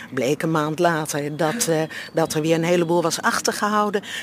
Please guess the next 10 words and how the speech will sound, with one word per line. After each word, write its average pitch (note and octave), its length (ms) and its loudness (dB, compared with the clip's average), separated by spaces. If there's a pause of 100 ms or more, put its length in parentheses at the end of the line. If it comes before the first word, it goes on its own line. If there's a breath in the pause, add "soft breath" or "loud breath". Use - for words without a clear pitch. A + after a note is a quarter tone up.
Dus G3 220 4
zo B3+ 240 4
s-, - 200 -4
hebben G#3+ 260 2
ze A3 100 -2
zich G#3+ 260 0
er - 120 -4
echt B3 220 0
in G#3+ 120 0
vastgebeten. C#3 1000 0